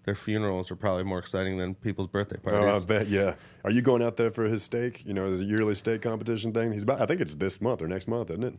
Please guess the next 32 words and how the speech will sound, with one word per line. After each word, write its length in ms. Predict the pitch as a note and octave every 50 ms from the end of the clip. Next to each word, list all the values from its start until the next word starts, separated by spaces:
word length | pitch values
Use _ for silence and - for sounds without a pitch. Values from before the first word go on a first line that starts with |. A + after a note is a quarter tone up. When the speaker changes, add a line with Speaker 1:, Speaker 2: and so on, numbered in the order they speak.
| - - -
Speaker 1:
Yeah, 220 | A2+ A#2+ C#3 C3
I 40 | C3+
should 200 | C#3 - C#3+ B2+
hit 140 | A2+ B2+ A2
him 120 | A2+ G2+
up. 140 | G#2 G2+ F#2 -
I, 160 | - C3 E3+ -
I 100 | - C3
haven't 360 | D#3 F3+ F#3 D3+ D3 B2+ A2+ -
been, 340 | A#2 A2+ A2+ A2 G2+ G2 - -
I've 160 | - B2 B2+
just 220 | B2+ B2 - -
been 200 | - F#2+ F#2+ F#2+ F#2+
nerding 280 | F#2+ F#2+ G2 F#2 F2+ F2+
out, 200 | F#2 F#2 F#2 E2+
man. 240 | E2+ E2+ F2 E2+ F2
I'm, 300 | F2+ F#2 F#2 F2+ F#2 - -
I'm 240 | F2+ F#2 G2 G2
taking, 440 | G2 - - G#2 F#2+ - G#2 G2 F#2+
like, 240 | F#2 F#2 F2+ - -
a 240 | F#2+ F2 E2+ E2+ E2+
Casey 320 | - - G2+ F#2+ - - F#2+
Neistat's, 720 | F#2 F#2 F#2 F#2 - - G2+ G2 F#2+ F#2 F#2+ - - -
uh, 80 | - D#2+ A2+
Speaker 2:
Yeah. 140 | G#2 F#2 F2+ - - G2+ -
Speaker 1:
vlogging 420 | G2 F#2+ F#2+ G#2 G2 G#2 G#2 G#2
course 360 | G#2 - A2 G2+ G#2 G2+ -
right 160 | G#2+ G#2 G#2
now. 280 | G#2+ G#2+ G#2 G#2 G#2 G#2+ A2
Speaker 2:
Oh, 160 | G#2+ A#2 A#2
cool. 320 | F#2+ - C3 C3 A2 E2+ - - - _ -
Speaker 1:
And 720 | G2+ G2 F#2 F2+ F#2 E2+ E2 E2 D#2 D2+ - - - -